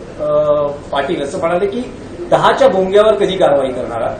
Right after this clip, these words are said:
त्यावर मुख्यमंत्र्यांचं असं म्हणणं होतं की आतापर्यंत ध्वनी प्रदूषणाअंतर्गत, कायद्याअंतर्गत, अ, कारवाई करण्याची मुभा आहे किंवा तसा अधिकार आहे, अजूनही वैचारिक प्रदूषणावर कारवाई करण्याचा कायदा झालेला नाही.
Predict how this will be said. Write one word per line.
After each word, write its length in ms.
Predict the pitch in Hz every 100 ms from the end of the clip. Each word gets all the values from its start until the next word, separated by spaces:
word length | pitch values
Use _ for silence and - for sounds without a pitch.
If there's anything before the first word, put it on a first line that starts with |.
| - - -
त्यावर 220 | 151 226
मुख्यमंत्र्यांचं 720 | 202 - 208 208 226 226 226
असं 160 | 202 196
म्हणणं 240 | 165 156
होतं 240 | 139 135 - - - 170
की 60 |
आतापर्यंत 560 | 147 131 190 190 196 196 220 226 -
ध्वनी 180 | 135 165
प्रदूषणाअंतर्गत, 1040 | 226 208 190 196 202 196 196 196 208 202 233 - - - -
कायद्याअंतर्गत, 840 | 165 - 196 190 196 180 214 - 180
अ, 360 | 170 165 165
कारवाई 380 | 160 156 151 175
करण्याची 640 | 170 165 175 170 180 190 - -
मुभा 360 | 135 139 139 170
आहे 100 | 185
किंवा 200 | 170 165
तसा 240 | 156 170
अधिकार 340 | 143 147 127
आहे, 120 | 135 - - - -
अजूनही 500 | 131 185 208 214 247 - -
वैचारिक 500 | 143 160 240 247 262
प्रदूषणावर 600 | 202 202 202 202 202 214
कारवाई 440 | 220 156 151 170
करण्याचा 440 | 180 185 165 170 214
कायदा 380 | - 135 156 175
झालेला 380 | - 143 143
नाही. 140 | 135